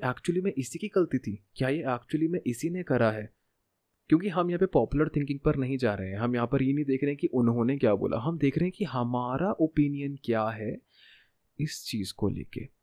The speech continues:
क्योंकि हमने कुछ इन्फॉर्मेशन गैदर करी है और उसके बाद हम देख रहे हैं कि actually में सिनेरियो चल क्या रहा है। मेरे ख्याल में मैं यहाँ पर थोड़ा सा,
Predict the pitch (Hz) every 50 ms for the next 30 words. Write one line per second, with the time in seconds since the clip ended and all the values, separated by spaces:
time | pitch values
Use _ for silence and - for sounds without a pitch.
0 | _ _ _ _ _ _ - 117 117 - 170 156 113 113 104 104 104 110 151 156
1 | - 185 190 - - 143 143 151 - - 202 196 170 151 - 139 117 104 104 98
2 | 95 101 95 - - 80 - - - - - - - - - _ - 127 135 -
3 | 151 151 160 151 139 127 - - 151 151 - 143 123 120 - - 139 147 147 151
4 | 151 143 - - 139 127 120 113 107 107 110 131 143 - - - 131 147 143 -
5 | 131 107 101 98 98 95 90 - - _ _ _ _ _ _ _ _ _ _ _
6 | _ _ _ - 117 110 107 107 123 120 - 120 113 110 110 107 104 110 107 104
7 | 101 98 - - 107 101 98 104 101 98 95 - - - - - - - 117 101
8 | 101 101 104 - - 107 - 98 92 - -